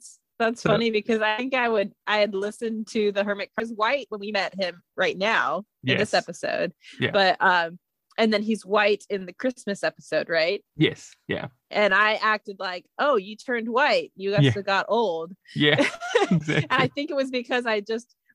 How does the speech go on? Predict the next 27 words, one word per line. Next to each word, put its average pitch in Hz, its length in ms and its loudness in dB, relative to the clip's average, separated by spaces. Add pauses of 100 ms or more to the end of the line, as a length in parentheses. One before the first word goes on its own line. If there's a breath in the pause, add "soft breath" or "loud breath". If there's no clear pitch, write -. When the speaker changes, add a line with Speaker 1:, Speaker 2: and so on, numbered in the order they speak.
Speaker 1:
listened 226 400 0
to 220 140 -6
that 190 180 -2
Hermit 220 320 -2
Chronicles 180 520 -6
episode, 156 840 -4
Speaker 2:
Right. 117 380 4 (160)
Speaker 1:
thinking, 190 520 4
"That's 214 280 2 (100)
right, 196 140 2
he 226 100 -4
was 240 220 -2
blue 262 280 4
when 277 120 4
I 196 120 0
knew 180 180 -6
him, 202 180 2
but 220 120 -10
that 302 120 2
wasn't 370 220 -4
my 269 120 -2
episode." 269 560 -4
<laughs> - 380 0
That - 100 2
was - 140 -12
Speaker 2:
<laughs> - 20 -20
Speaker 1:
Lucas. - 360 -2